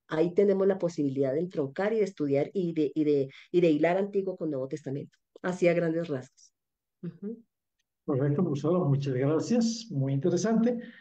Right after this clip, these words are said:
Speaker 2: Y ahí viene la segunda pregunta. La segunda pregunta viene, es una pregunta interesante, pero viene casadita, como aquí en Sudamérica decimos,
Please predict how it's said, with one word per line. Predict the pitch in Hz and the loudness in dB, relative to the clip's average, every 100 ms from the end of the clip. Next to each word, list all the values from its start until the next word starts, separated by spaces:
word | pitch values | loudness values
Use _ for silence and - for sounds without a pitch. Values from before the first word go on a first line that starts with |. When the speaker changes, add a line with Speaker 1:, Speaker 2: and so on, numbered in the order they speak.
| _ _ | _ _
Speaker 2:
Y | 160 160 156 | 2 4 4
ahí | 170 143 | 2 2
viene | 170 170 | 0 0
la | 147 | -2
segunda | - 139 135 143 135 127 - | -2 -4 0 0 0 -2 -4
pregunta. | 143 185 170 190 | -2 -2 -2 -4
La | 226 | -4
segunda | 202 294 277 | -4 -2 -2
pregunta | - 226 240 226 208 | -2 0 0 0 0
viene, | 190 202 190 175 - - - - _ | 0 0 0 0 -4 -8 -12 -20 _
es | - - | -6 -2
una | 247 240 | -2 -2
pregunta | 226 226 | 0 2
interesante, | 226 214 190 214 220 | 2 0 -2 -2 -2
pero | 214 180 | -2 -4
viene | 180 196 185 196 | -2 -2 -2 -2
casadita, | 185 185 175 185 196 196 - | -4 -6 -4 -2 -2 -4 -4
como | 170 147 151 147 143 143 131 - | -4 -2 -2 -2 -2 -2 -4 -6
aquí | 139 185 | -6 -2
en | 170 | -2
Sudamérica | - 151 151 175 175 175 151 | 0 -2 0 0 0 0 0
decimos, | 143 - 175 151 139 - - | -2 -2 -4 -4 -6 -8 -16